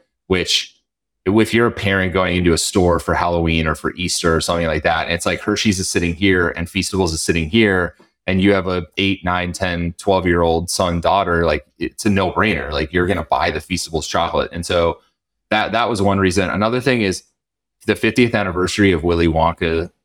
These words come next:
was, uh, in twenty twenty-one. And so the initial idea was, "Let's put golden tickets in chocolate bars and sell that and give away a chocolate factory," which became just a thing in itself of, you know, buying a warehouse and turning it into a chocolate factory was no easy feat.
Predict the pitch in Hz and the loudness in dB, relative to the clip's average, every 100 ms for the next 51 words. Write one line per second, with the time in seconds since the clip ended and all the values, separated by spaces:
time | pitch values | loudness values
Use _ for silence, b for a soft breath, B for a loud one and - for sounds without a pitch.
0 | - 82 80 78 - _ _ 80 76 80 | -2 2 2 0 -8 _ _ -2 -2 -4
1 | 82 87 78 85 76 73 101 123 _ _ | -4 -4 -2 -2 -2 0 -2 -2 _ _
2 | _ _ - 85 92 85 87 87 98 127 | _ _ -6 -2 0 2 2 2 2 2
3 | 117 92 85 87 85 87 95 - 104 - | 2 2 2 2 2 0 -4 -2 -4 -2
4 | 98 92 92 87 87 80 80 - 78 - | 0 0 0 -2 -2 -4 -6 -2 -2 -2
5 | - 82 71 - - - _ _ _ 92 | -6 -4 -4 -4 -8 -10 _ _ _ 0
6 | 87 82 80 - 92 87 80 82 80 85 | 0 0 -2 0 0 2 0 0 -4 -2
7 | 85 85 78 - 78 76 76 69 69 78 | 2 2 0 -2 -2 -2 -2 -2 -4 -2
8 | 76 80 - 80 - 82 78 73 73 - | 0 0 -2 -6 -4 -2 -2 -4 -4 -6
9 | 76 - - _ _ _ 82 - 85 82 | -6 -8 -16 _ _ _ -8 -2 0 0
10 | 80 - 76 95 - 80 76 73 _ 95 | 0 0 0 0 0 -4 -4 -14 _ -2
11 | 95 78 - 80 85 82 82 80 92 101 | 0 2 0 -2 -2 0 0 2 0 -2
12 | - 82 92 85 82 80 80 73 76 85 | -2 -4 -2 0 0 2 0 2 0 -2
13 | 87 90 90 104 90 82 85 80 82 80 | -2 -2 0 4 4 2 0 -2 -2 -4
14 | 76 - 101 - | -4 0 0 0